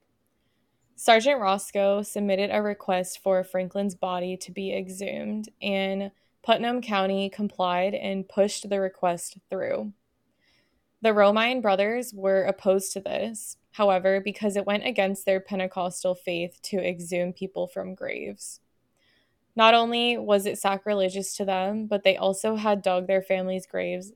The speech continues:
themselves, and in doing so made a spatial error which would make it extremely difficult to exhume Franklin without exhuming their mother as well.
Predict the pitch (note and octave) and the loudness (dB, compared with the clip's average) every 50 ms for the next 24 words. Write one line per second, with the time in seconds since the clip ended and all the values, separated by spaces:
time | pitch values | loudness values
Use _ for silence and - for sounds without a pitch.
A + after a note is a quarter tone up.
0 | _ - F#3+ F3+ - - - G#3 G3+ F#3 F#3 F#3+ G3 G#3 - - - - _ _ | _ -10 -8 -8 -4 0 2 2 2 2 0 -4 -6 -8 -12 -18 -20 -20 _ _
1 | _ _ _ G3+ G#3+ G#3+ G#3+ G3+ G#3+ G#3+ G#3 G3+ G#3 A3+ A#3 A3 G#3+ A3 - G3+ | _ _ _ 2 4 4 6 6 4 4 2 2 2 0 0 -2 -2 0 2 2
2 | G3 G3 G3 G3+ G3 G3 G3+ G#3+ G#3 - - - G3+ G3+ G3 - B3+ B3+ - - | 4 4 2 2 0 -2 -2 -4 -6 -4 -2 -2 -2 -2 0 0 0 0 0 2
3 | G3 F#3+ F#3+ G3 G3+ G#3 G#3 G3+ G3+ G3+ - - - G3+ G3+ G3+ G3 F#3+ F#3+ - | 2 4 4 2 2 0 -2 -2 -4 -4 -4 -4 -4 -2 -2 -2 -2 -2 -2 0
4 | A3 A3 - G#3 G3+ - - - - - G#3 G3+ G#3 A3 B3+ C4+ C4 A#3 G#3+ G3+ | 0 0 0 -2 -6 -6 -8 -10 -8 -4 -4 -2 -2 0 0 -2 -2 -2 -4 -6
5 | - G#3 - G#3+ G#3 G#3 G#3 G3+ - - G#3+ G#3 G3+ F#3 F3+ F#3 G3 G3 G3 G3 | -6 -8 -2 2 4 4 4 2 -2 -6 -6 -4 -4 -6 -6 -4 -4 -4 -4 -4
6 | F#3+ - - G3+ F#3+ F#3 F#3 - G#3 A3 A#3 A#3+ B3 B3 B3 A#3+ G#3 G#3 G#3 G#3 | -6 -4 -4 -4 -4 -4 -6 -6 -4 -4 -2 -2 -4 -6 -6 -6 -6 -6 -2 0
7 | G3 G3 F#3+ - G3 F#3 F3+ F3 F#3 F#3+ F#3+ F#3 F#3 F#3 F3+ F3+ F#3 F3+ F3+ F#3 | 0 0 0 -2 -4 -8 -8 -6 -6 -4 -2 -2 -2 -2 -2 -4 -4 -6 -6 -4
8 | F#3 F#3+ F#3+ G3+ G3+ - - G3+ - - G3+ F#3+ - G3+ - - - D#2 E2 A3 | -4 -4 -4 -4 -4 -4 -4 -6 -6 -6 -8 -8 -8 -10 -8 -8 -6 -6 -6 -6
9 | A3+ A3 | -6 -8